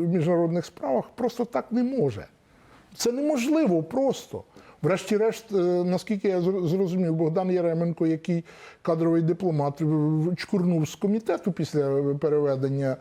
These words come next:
Безуглої. Це, то це що? Це пункт стійкості чи не пункт стійкості? А те, скільки депутатів чкурнуло із "Слуги народу",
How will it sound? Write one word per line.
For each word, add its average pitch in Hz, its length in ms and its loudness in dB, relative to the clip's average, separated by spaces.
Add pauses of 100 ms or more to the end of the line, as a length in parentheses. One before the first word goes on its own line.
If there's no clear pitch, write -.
(320)
Безуглої. 127 640 0
Це, 185 400 0 (180)
то 185 120 -2
це 202 420 0 (300)
що? 120 420 -2 (400)
Це 185 160 0
пункт 247 320 0
стійкості 247 680 -2
чи 226 140 0
не 220 140 4
пункт 196 360 0
стійкості? - 800 -8 (960)
А - 100 0
те, 247 360 -2 (540)
скільки 247 500 -2
депутатів 202 680 0
чкурнуло 185 640 2
із 156 120 0
"Слуги 185 340 0
народу", 165 500 -2